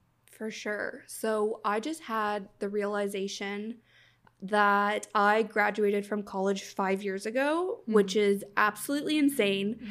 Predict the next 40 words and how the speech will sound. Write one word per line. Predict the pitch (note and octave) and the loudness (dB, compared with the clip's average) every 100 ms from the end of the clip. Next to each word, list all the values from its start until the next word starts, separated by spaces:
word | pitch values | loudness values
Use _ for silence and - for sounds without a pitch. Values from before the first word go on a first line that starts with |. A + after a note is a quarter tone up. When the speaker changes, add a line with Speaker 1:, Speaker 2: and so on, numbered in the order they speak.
| G#3 | -8
Speaker 2:
<laughs> | - | 0
Speaker 1:
That | A3+ | 2
means | A#3 A3+ A3 | 4 2 2
I've | G#3+ G3 | 0 2
been | G#3 G#3 G3+ | 2 2 2
a | G#3+ | 2
working | G#3+ A3 A3 C#4+ D4 | 2 0 0 0 2
woman | C4+ G#3+ G#3 G#3 G#3+ - | 4 6 4 2 0 -4
for | - G#3+ | -4 -4
five | - - G3+ G#3+ C4+ | -4 0 4 4 4
years | A#3+ G#3 G3 G#3 B3+ - - | 4 4 2 -2 -4 -8 -10
Speaker 2:
Mm. | G3+ G3 F#3+ F#3+ | -8 -6 -2 2
Speaker 1:
and | G3+ G3+ G3 | 4 4 2
working | G3+ A#3 A#3 | 2 2 0
full-time | - G#3 G3+ G#3 G3+ G3 G3 - | 2 -2 0 0 0 0 -4 -4
in | G#3 G3+ | -2 0
my | G3 | 0
industry, | F#3+ G3+ G3+ - B3+ | -4 -6 -4 -2 0
which | B3+ A#3 | 0 -2
I | G3+ | -4
feel | G3 G3 G3 | -4 -6 -4
so | - G#3 G3+ G3 G3+ - - _ _ _ _ - | -2 0 2 2 0 -2 -12 _ _ _ _ -4
lucky | G3 G3+ G#3 C#4+ | 0 0 2 -2
to | C#4 C4+ | 0 -2
be | C4 | 0
doing | C4 C4+ C#4 C#4 C#4 | 2 2 2 0 -2
and | G3 G3 G3 - | 0 0 -2 -4
lucky | G3 G3+ A#3+ A3 | -4 -4 -4 -4
to | G#3+ | -4
say. | G3+ - F#3+ F#3+ C4+ E4 - - | -4 -4 0 0 -2 -4 -8 -6
Um, | G3+ G3 G3 G3 - | -4 -2 -4 -6 -2
but | G#3 G#3 - _ - | 0 0 -4 _ -10
truthfully, | A3+ A#3+ - C#4 C#4 | -6 -6 -2 0 2
it | G#3+ | 0
took | A3+ A3+ | 0 -2
a | |
lot | G3+ G3 F#3+ | 0 2 2
of | G#3 | 2
hard | - A3 G#3 | 4 2 4
work | G3 A#3 C4 | 0 0 -2